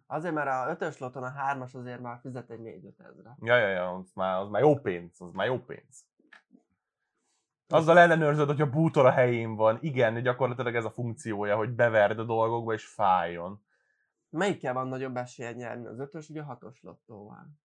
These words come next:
Speaker 1: Mert ugye
Speaker 2: Hmm. Szerintem a hatossal.
Speaker 1: De miért? Mert ott hat számot kell eltalálni. Idén tudom kevesebb számot,
Speaker 2: Igen.
Speaker 1: viszont öt,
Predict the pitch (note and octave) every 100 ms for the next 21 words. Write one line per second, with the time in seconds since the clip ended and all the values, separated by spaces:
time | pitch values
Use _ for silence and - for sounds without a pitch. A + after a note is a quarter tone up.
0 | _ _ _ C#3+ D3+ D3+ D#3 D3 D3 -
1 | _ _ _ _ - - A#2 A#2 B2+ B2+
2 | C#3+ C#3 F#2 - - F#2 A2 C#3 E3+ B2
3 | C#3 D3+ C3+ C3+ C3+ _ - D#3+ D3 -
4 | A#2 A#2 A2+ - A#2+ A2 B2 B2+ B2 C#3
5 | E3+ E3+ D3+ C#3 C3 C3 C3+ B2+ C3+ B2+
6 | A#2+ G2+ - F#2 D#2+ B2+ G#2 F#2+ C#3 C3
7 | D3+ D3